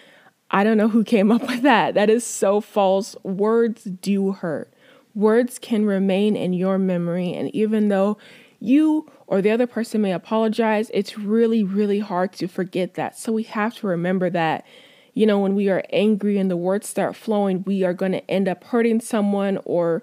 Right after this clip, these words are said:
you know, hurting a friendship, hurting a relationship, or just causing strain. You know, you can't take back what you have said. We see this with Colossians three eight.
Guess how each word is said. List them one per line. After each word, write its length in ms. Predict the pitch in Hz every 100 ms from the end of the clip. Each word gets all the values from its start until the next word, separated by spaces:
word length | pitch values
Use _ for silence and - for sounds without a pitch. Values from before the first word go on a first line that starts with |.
| - - _ _ _ -
you 120 | 208
know, 180 | 190 196
hurting 400 | - 247 240 233
a 80 |
friendship, 720 | 233 - 208 208 - 226 202 -
hurting 360 | 240 240 240
a 80 | 226
relationship, 1080 | 214 214 185 208 202 208 - 208 190 185 - - - _
or 140 | 185
just 260 | 220 240 -
causing 440 | - 220 220 214
strain. 640 | 202 - - 180 156 131 -
You 120 | 170
know, 160 | 170 180
you 200 | 196 196
can't 460 | - 240 214 185
take 320 | - 202 190 -
back 260 | 156 156 -
what 200 | - -
you 140 | 170
have 260 | 202 127 -
said. 340 | - 90 67 - - - _
We 100 | 233
see 180 | 254 254
this 280 | 240 254 -
with 320 | 240 220 -
Colossians 760 | - 254 214 233 - 233 226 -
three 260 | - 214 165
eight. 240 | 160 -